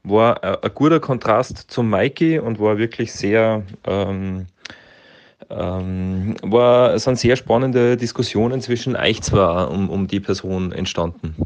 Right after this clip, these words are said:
Hab ich cool gefunden. Das mit den Sticheln funktioniert echt gut. Das ist ja wirklich lustig zum Zuhören, ähm, äh, wie, wie ihr zwei das macht. Diesmal eben der, der Olli immer wieder so,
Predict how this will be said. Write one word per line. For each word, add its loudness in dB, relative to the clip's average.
Hab 0
ich -2
cool 4
gefunden. -6
Das 2
mit 2
den 0
Sticheln 2
funktioniert 0
echt 0
gut. 2
Das -2
ist -4
ja 2
wirklich -2
lustig -4
zum -4
Zuhören, 0
ähm, 0
äh, -2
wie, 0
wie -2
ihr 2
zwei 2
das 0
macht. -2
Diesmal 0
eben 0
der, 2
der 0
Olli 2
immer -2
wieder 2
so, 2